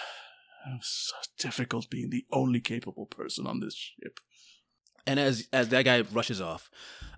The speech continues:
Speaker 2: uh, you hear, uh, s-, one of, another one of your minions to your left goes, "Uh, excuse me, uh, Captain?"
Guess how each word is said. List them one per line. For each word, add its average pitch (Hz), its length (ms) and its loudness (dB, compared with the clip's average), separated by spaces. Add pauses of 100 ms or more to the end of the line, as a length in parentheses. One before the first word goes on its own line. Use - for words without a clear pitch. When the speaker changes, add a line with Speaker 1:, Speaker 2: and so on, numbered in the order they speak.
Speaker 2:
uh, 127 40 6
you 135 160 8
hear, 151 440 10
uh, 123 260 6
s-, - 440 2
one 143 240 6
of, 135 140 6
another 139 300 6
one 113 180 2
of 101 100 -2
your 101 160 -2
minions 92 500 -4
to 113 100 -6
your 95 120 -4
left 98 360 -4 (280)
goes, 107 140 -4 (100)
"Uh, 135 160 2
excuse 180 360 2
me, 135 280 6
uh, 98 280 0 (120)
Captain?" 185 300 0